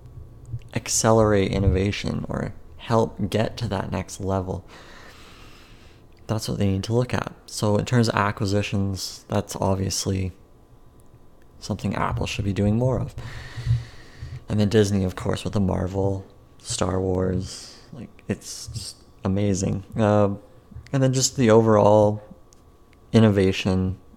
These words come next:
uh, not so much innovation in Disney, but Microsoft, absolutely. Uh,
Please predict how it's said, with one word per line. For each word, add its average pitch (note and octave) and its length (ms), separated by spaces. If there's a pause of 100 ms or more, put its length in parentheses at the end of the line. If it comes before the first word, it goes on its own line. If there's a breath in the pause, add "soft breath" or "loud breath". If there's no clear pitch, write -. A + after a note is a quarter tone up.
uh, G2 300
not F#3+ 240
so - 140
much F3+ 200
innovation G2+ 520
in F#2 140
Disney, F#2+ 380
but F#2+ 260
Microsoft, G#2 680
absolutely. G2+ 800 (1160 loud breath)
Uh, G2+ 240